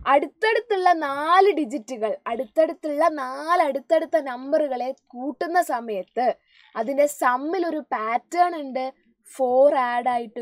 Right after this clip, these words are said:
വരുന്നു. ത്രീ ഡിജിറ്റിൽ എന്താ സംഭവിച്ചത്? ഇവിടെ നോക്കിയേ, വൺ, ടു, ത്രീ എന്ന് പറയുന്ന ത്രീ ഡിജിറ്റ്സ് എടുത്തു,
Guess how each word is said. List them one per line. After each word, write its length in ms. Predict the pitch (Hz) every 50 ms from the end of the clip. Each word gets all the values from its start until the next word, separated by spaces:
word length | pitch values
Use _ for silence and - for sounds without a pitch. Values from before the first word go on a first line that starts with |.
| 233
വരുന്നു. 340 | 226 214 220 214 220 226 220 208 185 185 _ _ _ - - _ _ _ _ _ _ _ _ _ _ - - _ _ - - _ _ _ _ -
ത്രീ 120 | 277 302 320 330 370
ഡിജിറ്റിൽ 280 | 320 359 330 349 370 349 330
എന്താ 140 | 320 339 339 349
സംഭവിച്ചത്? 400 | 330 311 302 311 311 302 - 311 285
ഇവിടെ 160 | 294 320 339 330
നോക്കിയേ, 300 | 320 262 - 320 320 320 - _ _ _ _ - 240
വൺ, 160 | 269 285 339 381 403 - 359
ടു, 80 | 339 330 330 269 -
ത്രീ 140 | 349 339 285 - - _ 247
എന്ന് 100 | 262 302 294
പറയുന്ന 220 | 285 294 294 311 320 -
ത്രീ 140 | 254 277 294 320 302 302
ഡിജിറ്റ്സ് 340 | 254 262 262 226 - 302 269
എടുത്തു, 260 | 247 233 - 269 269